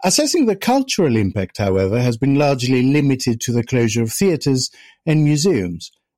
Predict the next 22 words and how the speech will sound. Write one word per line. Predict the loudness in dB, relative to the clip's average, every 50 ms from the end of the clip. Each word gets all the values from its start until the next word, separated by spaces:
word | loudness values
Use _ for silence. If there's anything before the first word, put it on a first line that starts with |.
| _ -4
But | -4 -2 0
there | 0 2 2
is | 2 0 0 0
more | 0 2 2 0
to | 0 -2 -4
culture. | -2 0 0 0 0 -2 -6 -8 -8 -8 -10 -14 _ _ _ _ _ _ -20 -20 _ _ _ _
No | 0 2 4 2
one | 2 2 2 2
looks | 2 0 0 -2 -6 -8
back | -4 -2 0 0 0 0 0 0
on | 2 2 2
their | 2 2 2 2
life | 2 2 2 2 0 0 -2 -4 -6 -8 -10 -12 -6 -2
and | 0 0 2
remembers | 2 2 2 2 2 2 0 0 0 0
the | 0 0
nights | 2 2 2 2 2 0 -2 -4 -4 -2
they | 0 0 0
got | 0 0 -2 -2 -4
plenty | -4 -2 0 0 0 0 -2 -2 -2
of | -2 -2
sleep, | -4 -4 -2 0 0 -2 -2 -6 _